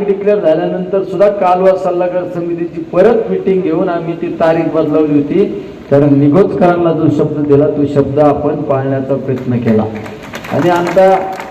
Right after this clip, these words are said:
तुम्ही काळजी करू नका, ज्यांची लिंबे, मानिकडू, बोगद्याला ज्यांची अडचण आहे,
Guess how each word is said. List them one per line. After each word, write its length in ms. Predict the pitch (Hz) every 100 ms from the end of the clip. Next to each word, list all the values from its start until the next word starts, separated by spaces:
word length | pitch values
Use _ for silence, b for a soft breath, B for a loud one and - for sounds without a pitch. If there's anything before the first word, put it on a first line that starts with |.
| -
तुम्ही 200 | 170 180
काळजी 300 | 185 185 196
करू 220 | 185 190
नका, 260 | 175 156 151
ज्यांची 840 | 143 170 185 - 202 208 180 - -
लिंबे, 640 | 147 165 170 185 180 170
मानिकडू, 720 | 165 160 160 160 165 156 151
बोगद्याला 460 | 151 156 165 160 156
ज्यांची 380 | 147 165 165 185
अडचण 320 | 165 - 170
आहे, 180 | 143